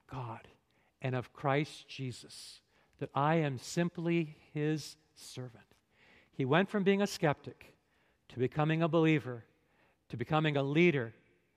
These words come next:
to then he was known as a servant. Pray with me. Father, here on this Easter Sunday morning, we have heard the gospel.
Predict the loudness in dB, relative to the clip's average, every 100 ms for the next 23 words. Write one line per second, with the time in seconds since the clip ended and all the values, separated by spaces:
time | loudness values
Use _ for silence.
0 | _ _ _ -10 -8 -2 -2 -2 -4 -8
1 | _ -12 -10 -8 -8 -6 -4 -4 -6 -10
2 | -14 -12 -14 -16 -20 -18 -20 -20 -20 -20
3 | _ _ _ _ _ _ _ _ _ _
4 | _ _ _ -8 -8 -6 -12 -20 _ _
5 | _ _ _ _ _ _ _ _ _ _
6 | _ -20 _ _ _ _ _ _ _ -2
7 | 2 2 0 -4 _ _ _ _ _ _
8 | _ _ -4 0 2 0 -2 -4 -6 -2
9 | -2 -2 -4 -2 -4 -4 -4 -2 -2 -4
10 | -6 -10 -16 _ _ _ _ _ _ -20
11 | -20 _ -8 -2 0 0 -2 0 2 0
12 | -4 -8 _ _ _ _ -12 -6 -2 -2
13 | -4 -14 -20